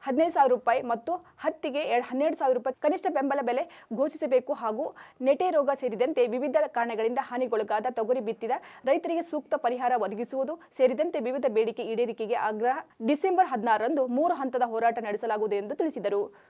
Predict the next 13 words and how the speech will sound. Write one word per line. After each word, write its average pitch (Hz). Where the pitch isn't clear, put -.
ಸುದ್ದಿಗೋಷ್ಠಿಯಲ್ಲಿ 370
ಮುಖಂಡರಾದ 247
ಬಾಬು 226
ಪಾಟೀಲ್, 240
ಇಬ್ರಾಹಿಂ 302
ಪಟೇಲ್, 220
ಮಹಮ್ಮದ್ 285
ಚೌಧರಿ, 220
ರಾಜಾ 254
ಪಾಟೀಲ್ 240
ಸೇರಿದಂತೆ 233
ಅನೇಕರು 285
ಉಪಸ್ಥಿತರಿದ್ದರು. 208